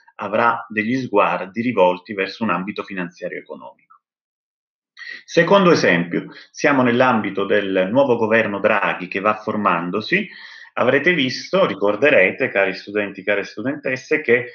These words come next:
un po' tutti i partiti hanno, eh, aderito alla richiesta del Presidente della Repubblica Mattarella di aiutare Draghi. Un po' tutti hanno dato la disponibilità a entrare. Ingenuamente potremmo dire, "Beh,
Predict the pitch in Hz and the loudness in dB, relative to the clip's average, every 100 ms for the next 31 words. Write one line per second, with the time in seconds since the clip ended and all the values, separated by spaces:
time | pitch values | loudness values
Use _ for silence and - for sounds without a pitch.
0 | _ - 131 185 208 185 151 147 185 185 | _ -6 2 4 4 0 -2 2 2 0
1 | 117 92 - 135 139 - - 135 147 143 | -8 -10 -2 -2 -2 -8 -2 0 0 -2
2 | - _ _ - 123 110 120 147 180 135 | -4 _ _ -6 0 2 2 2 2 2
3 | 95 123 120 120 117 131 143 101 95 - | -4 -2 -2 0 0 0 0 -2 -2 -6
4 | 98 98 98 104 117 127 110 95 98 101 | -8 -6 -10 -8 -4 -2 -2 -2 0 0
5 | 202 131 101 95 101 120 - 139 95 107 | 0 -2 -4 -6 -4 -2 2 2 4 2
6 | 107 92 101 120 135 135 85 80 95 - | 0 -2 -4 0 0 0 -2 -2 -4 -4
7 | 87 76 71 - - - _ - 196 196 | -6 -8 -8 -16 -20 -20 _ -4 0 4
8 | 254 240 226 214 180 143 143 123 117 123 | 4 4 2 4 6 4 4 2 0 0
9 | 120 113 110 98 85 82 - - - _ | 0 0 0 0 0 -4 -10 -12 -14 _
10 | _ _ _ _ _ _ _ _ - - | _ _ _ _ _ _ _ _ -20 -20
11 | - - 180 170 - _ _ _ _ _ | -20 -20 -20 -20 -20 _ _ _ _ _
12 | _ 190 196 160 165 175 165 120 107 107 | _ 0 2 2 4 4 4 4 2 0
13 | 131 135 135 127 120 113 110 107 98 92 | 0 0 0 0 2 2 0 -2 -2 0
14 | 90 - 139 135 - - | 0 2 2 2 -2 -18